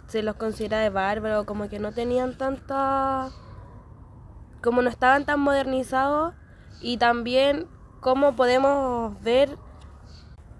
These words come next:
cómo podemos ver la discriminación de hoy en día en los,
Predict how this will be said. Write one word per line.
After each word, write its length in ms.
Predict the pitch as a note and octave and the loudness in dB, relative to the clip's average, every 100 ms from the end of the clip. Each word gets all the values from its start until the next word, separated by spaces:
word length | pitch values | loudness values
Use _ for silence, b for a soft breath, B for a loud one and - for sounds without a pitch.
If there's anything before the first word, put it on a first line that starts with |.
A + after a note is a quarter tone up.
| - B B B B B - | -20 B B B B B 0
cómo 220 | B3+ C#4 | 4 6
podemos 320 | C4+ C#4 D4 | 4 4 4
ver 180 | B3 C#4 | 2 4
la 120 | C4+ | 4
discriminación 680 | B3 A#3 A3+ A3 G#3+ C4 C4+ | 2 0 -4 -4 -2 -2 0
de 60 | |
hoy 100 | C#4 | -2
en 160 | B3 A#3 | -2 -6
día 280 | A#3+ B3+ B3+ | -2 0 0
en 160 | A#3 | -2
los, 100 | A#3 | -6